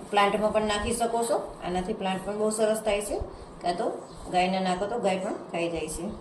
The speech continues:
ચલો, હવે આપણે વેફરને બાફી લઈશું. જો, એકદમ ક્લીન પાણી છે, ચોખ્ખું, છેલ્લા ક્લીન પાણી ચોખામાં લઈ અને પછી છેલ્લે આપણે બાફવાની છે. થોડું કે ડોળું પાણી લાગે તો એ વેફર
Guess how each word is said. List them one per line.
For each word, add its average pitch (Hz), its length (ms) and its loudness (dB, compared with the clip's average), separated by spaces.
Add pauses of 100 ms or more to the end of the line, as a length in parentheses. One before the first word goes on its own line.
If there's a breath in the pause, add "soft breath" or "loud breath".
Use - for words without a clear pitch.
(640)
ચલો, 190 80 -6
હવે 185 200 6
આપણે 196 200 6
વેફરને 214 460 4
બાફી 233 440 2
લઈશું. 214 580 2
જો, 170 100 -2
એકદમ 185 480 4
ક્લીન 202 300 4
પાણી 202 260 4
છે, 233 260 4 (520 loud breath)
ચોખ્ખું, 196 360 2
છેલ્લા 208 320 6
ક્લીન 214 340 2
પાણી 214 240 4
ચોખામાં 214 460 2
લઈ 220 260 6
અને 214 160 2
પછી 190 280 0
છેલ્લે 196 320 6
આપણે 196 280 4 (120)
બાફવાની 196 480 2
છે. 254 220 6 (760 loud breath)
થોડું 185 240 2
કે 208 100 4
ડોળું 202 340 8
પાણી 202 240 6
લાગે 196 300 8
તો 214 140 0
એ 180 120 2
વેફર 190 300 2